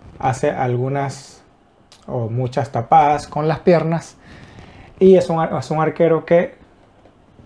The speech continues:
eh, si bien no es que siempre de rebote, pero sí como que toma la decisión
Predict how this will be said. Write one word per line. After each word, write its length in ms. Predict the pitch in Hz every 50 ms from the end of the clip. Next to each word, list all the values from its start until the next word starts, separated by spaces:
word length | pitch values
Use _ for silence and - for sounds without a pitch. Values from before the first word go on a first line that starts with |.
| _ _ _ - - - - - - - - - - _
eh, 360 | - - 139 131 123 120 117 110
si 220 | - - 127 120
bien 320 | 117 127 143 151 151 143 143
no 80 | 143
es 100 | 135 127
que 140 | - - 120
siempre 340 | - - 147 143 - 147 147
de 80 | 147
rebote, 560 | 143 143 151 160 175 180 175 175 - 170 170 - - _ _ _ _ _ _ _ _ _ _ _
pero 240 | - 160 160 165 156
sí 380 | 139 - 160 165 165 170 202 - _ _ _ - - -
como 260 | - 127 123 123 120
que 200 | 117 - 117 110
toma 360 | - - _ - 147 147 151 147
la 120 | 143 135
decisión 760 | 123 117 - - 104 - - - 165 170 160 151 156 170 170